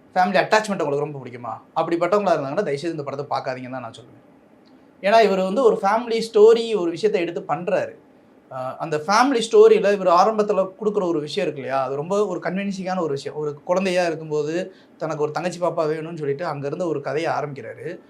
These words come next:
அந்த கதையில வந்து எடுத்த உடனே வந்து ஒரு, ஒரு முக்கியமான ஒரு விஷயத்த சொல்லிட்டு, அவர் கதை அதுக்கப்புறம் வந்து, வந்து வளர்ந்து தங்கச்சிகளுக்காக, அதுல வந்து தம்பிகளுக்காகன்னு சில விஷயங்கள் எல்லாமே முன்னெடுத்து பண்ற வரைக்குமே வந்து அந்த கதை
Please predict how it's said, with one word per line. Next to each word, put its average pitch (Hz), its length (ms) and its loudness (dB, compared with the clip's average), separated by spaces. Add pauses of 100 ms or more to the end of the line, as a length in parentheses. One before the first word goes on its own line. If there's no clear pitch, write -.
(220)
அந்த 170 160 -10
கதையில 214 400 6
வந்து 185 280 4
எடுத்த 190 280 -2
உடனே 208 320 2
வந்து 202 220 0
ஒரு, 165 180 0
ஒரு 156 140 -6
முக்கியமான 202 400 -4
ஒரு 170 120 -2
விஷயத்த 185 240 -8
சொல்லிட்டு, 160 500 -8
அவர் 151 300 -4
கதை 180 220 -4
அதுக்கப்புறம் 160 400 -4
வந்து, 156 200 -10
வந்து 147 280 -10
வளர்ந்து 147 460 -6 (320)
தங்கச்சிகளுக்காக, 151 720 -4
அதுல 147 300 -2
வந்து 151 220 -8
தம்பிகளுக்காகன்னு 147 520 -6
சில 156 220 -10
விஷயங்கள் 160 440 -10
எல்லாமே 147 280 -6
முன்னெடுத்து 151 440 -10
பண்ற 147 320 -10
வரைக்குமே 135 720 -10
வந்து 175 180 -10
அந்த 147 120 -10
கதை 127 360 -10